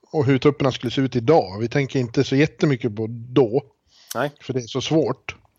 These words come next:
Speaker 2: Ja, det känns
Speaker 1: Eh, och vi
Speaker 2: onödigt att hålla på och gissa på det viset. Utan vi tänker, vi ger en dagsrapport på bästa möjliga landslag för U S A i det här fallet.
Speaker 1: Ja, och det är alltid intressant med U S A. Man börjar titta på det så tänker man, helvete, vilket, eh, bra lag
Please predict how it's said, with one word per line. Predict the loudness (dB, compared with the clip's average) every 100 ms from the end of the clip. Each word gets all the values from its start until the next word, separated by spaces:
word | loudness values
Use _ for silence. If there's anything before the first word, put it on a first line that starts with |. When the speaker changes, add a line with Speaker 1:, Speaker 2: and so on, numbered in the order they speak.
| _ _ -20 -18 -18 -14 -4
Speaker 2:
Ja, |
det | 2
känns | 4 4 4
Speaker 1:
Eh, |
och | 4
vi |
Speaker 2:
onödigt | 2 0 -2
att |
hålla | -2 -2
på | -2
och | -4
gissa | -4 -8
på | -6
det | -6
viset. | -6 -8 -8
Utan | -4 -2
vi | -2 -2
tänker, | -4 -4 -4 -4
vi | -4
ger | -2 -2
en | 0
dagsrapport | -2 -2 -4 -2 -2 -6 -6
på | -4 -2 -2
bästa | -2 -2 -4
möjliga | -4 -2
landslag | -2 -4 -4 -4 -2
för | -4 -4 -8 _ -8
U | -4
S | -2 0
A | 0 0
i |
det | -2
här |
fallet. | -4 -12 -14 _ _ _ _ _ _ -20 -16 0
Speaker 1:
Ja, | 6 6 4 -2 _ _ -2
och |
det | 4
är | 4
alltid | 4 2
intressant | 2 0 0
med | -2 -4
U |
S | -2
A. | -2
Man | 0 0
börjar | 0
titta | 0 -2 -2
på | 0
det | -2
så | -2
tänker | -4 -4
man, | -4
helvete, | 0 0 2 2 2 0 -14 -14 _ _ _ -6
vilket, | -6 -2 -2 -2 -4 -6
eh, | 0
bra | 4 6
lag | 6 4 2 -4